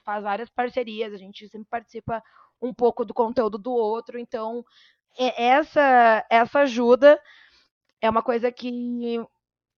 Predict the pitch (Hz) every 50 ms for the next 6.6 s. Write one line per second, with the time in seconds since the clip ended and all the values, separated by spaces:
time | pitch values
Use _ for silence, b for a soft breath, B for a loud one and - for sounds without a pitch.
0 | _ - 233 240 262 262 269 294 294 294 294 277 285 311 330 302 254 226 214 -
1 | 214 - - 202 180 180 175 - _ _ 175 196 190 180 165 - 220 277 285 269
2 | 262 294 277 262 247 _ - 269 269 262 - 233 208 196 220 233 - 233 226 240
3 | 240 247 240 240 - _ - 247 240 240 254 233 214 202 202 196 254 262 _ b
4 | b b b b b b - 220 233 233 - 240 233 233 - - 233 233 233 233
5 | 233 - 233 233 240 226 233 - 240 233 240 233 - 285 285 285 277 277 277 269
6 | 269 262 262 262 254 247 240 233 220 208 196 -